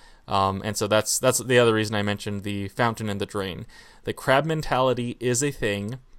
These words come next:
and it occurs in lots of groups. Um,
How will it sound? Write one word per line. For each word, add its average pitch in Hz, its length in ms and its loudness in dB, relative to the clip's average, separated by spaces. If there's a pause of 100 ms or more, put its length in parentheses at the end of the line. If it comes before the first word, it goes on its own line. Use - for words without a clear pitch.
(140)
and 113 120 -2
it 107 60 2
occurs 151 540 0
in 113 440 -4 (460)
lots 135 380 0
of 117 120 -6
groups. - 600 -6 (360)
Um, 98 680 2